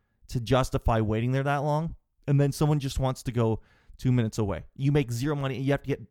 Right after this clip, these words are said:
back in the line again. It's just unbelievable. So I get it. I get it. And actually, there was a case in Calgary a couple years ago where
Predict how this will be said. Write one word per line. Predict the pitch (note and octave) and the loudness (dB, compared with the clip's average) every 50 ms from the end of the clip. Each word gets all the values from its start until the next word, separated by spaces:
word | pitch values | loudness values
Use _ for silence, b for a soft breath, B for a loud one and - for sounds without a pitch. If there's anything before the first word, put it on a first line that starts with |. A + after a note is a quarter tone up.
| _ _ | _ _
back | _ C3 C3 C#3 D3+ - | _ -6 -6 -6 -4 -2
in | E3+ D3+ | 0 0
the | C#3+ C3 | 2 0
line | B2 B2 A#2+ A#2 A#2+ B2 A2+ - _ | 0 -2 -2 -4 -4 -6 -8 -8 _
again. | A#2 A2 F#2+ F#2+ F#2+ F2+ A#2+ A2+ G#2 E2 | -8 -8 -8 -10 -4 -2 -2 -2 -2 -4
It's | E2+ B2 - | -6 -8 -6
just | - - - | -8 -8 -4
unbelievable. | - D3+ D3+ D3 B2+ B2 A#2 A#2 G#2 F#2+ - - - | -2 -2 0 2 2 2 2 0 -2 -4 -8 -8 -8
So | - - E3 D#3 | -2 0 0 0
I | D3+ | 2
get | C3+ C#3+ B2 | 2 0 -2
it. | - - - | -2 -4 -6
I | A2 B2+ | -6 -6
get | A#2 - A#2 F#2+ - | -4 -4 -6 -6 -8
it. | - _ _ _ _ _ _ _ _ | -14 _ _ _ _ _ _ _ _
And | - C3+ | -4 -2
actually, | D#3 E3 - - C3+ B2 | -2 -2 -2 -2 -2 0
there | A#2+ C#3+ | 0 0
was | D3+ C3 | -2 -2
a | B2+ | -6
case | B2 - C#3 C3 C3+ - - | -6 -4 -6 -6 -6 -6 -8
in | C3 | -10
Calgary | A2+ - C3 B2 C3 A2+ A#2 A2 | -6 -6 -6 -6 -6 -6 -8 -10
a | |
couple | - - C3 A#2+ - A#2+ | -6 -6 -6 -6 -4 -4
years | A#2 A#2 C3 B2 | -4 -2 -2 -4
ago | A#2 - G#2+ F#2 - - b b b b b b b b b b b b b b b | -4 -6 -6 -8 -8 -12 b b b b b b b b b b b b b b b
where | - C3 C3 B2+ A#2 A2+ G#2+ | 2 2 4 4 2 0 0